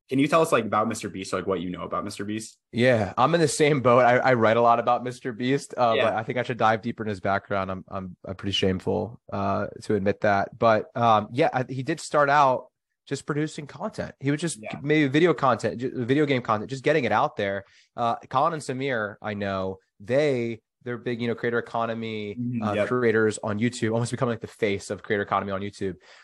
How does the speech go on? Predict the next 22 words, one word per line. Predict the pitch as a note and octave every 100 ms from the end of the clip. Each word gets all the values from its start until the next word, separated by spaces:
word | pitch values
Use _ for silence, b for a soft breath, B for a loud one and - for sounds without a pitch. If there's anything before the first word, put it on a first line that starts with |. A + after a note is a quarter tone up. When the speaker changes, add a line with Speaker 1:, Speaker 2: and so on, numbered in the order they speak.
| B -
Speaker 2:
They | A#2+ G3
started | - E3 D3
producing, | C#3 C3+ C#3 A#2+
like, | G#2 -
like, | A2+ A#2
lacrosse | A2+ - - C3 F#3+ -
content. | - F#2 E2 - D#2 _ _ _ _ -
I | C3+
don't | D#3
mean | C#3+
to |
Speaker 1:
It's | -
Speaker 2:
stray | - C#3+ C3
away | C3
from | C3 B2+
Mister | B2 A2+
Beast, | D3 C3
but | A#2
just | B2
as | A#2
another | A#2+ A#2
example. | G#2 F#2+ C3 D3+ A2 F#2+